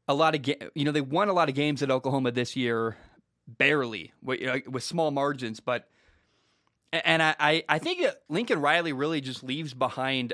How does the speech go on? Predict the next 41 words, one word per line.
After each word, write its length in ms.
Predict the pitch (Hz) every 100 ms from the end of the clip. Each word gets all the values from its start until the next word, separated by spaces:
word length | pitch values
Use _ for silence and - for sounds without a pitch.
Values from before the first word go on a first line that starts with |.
| -
a 40 |
ton 220 | 120 160 131
of 80 |
questions 720 | - 131 123 - 110 - - -
at 100 | 123
Oklahoma, 480 | 123 120 117 110 107
where 400 | 107 110 110 110 _ _ _ _ _ _ _ _ -
I'm, 140 | 120 131
I'm 160 | 127 123
curious 340 | - 143 143
about 160 | 156 131
the 60 |
future 440 | - 143 139 143 135
of 240 | 131 120
their 160 | 127 120
freshman 420 | 135 127 - 127
quarterback, 500 | 135 131 123 123 - -
Caleb 340 | 131 127 120
Williams. 420 | 123 139 139 127
He's 160 | 151 123
an 120 | 120
N 100 | 131
F 140 | 135
L 80 | 131
quarterback. 520 | - 135 139 135 131 - _
Is 100 | 127
he 80 | 143
gonna 200 | 147 147
get 160 | 139 135
a 40 |
good 160 | 131 131
coach 420 | 139 160 - - _ _ _ -
next 320 | 143 147 -
at 80 | 139
Oklahoma? 720 | 131 117 131 156 160 156 156 _ _ _ _ -
Uh, 240 | 120 120
where 240 | 135 147
will 120 | 151 147
Spencer 380 | - 135 -
Rattler 380 | 123 127 143 165
transfer? 680 | - 170 156 - 160 151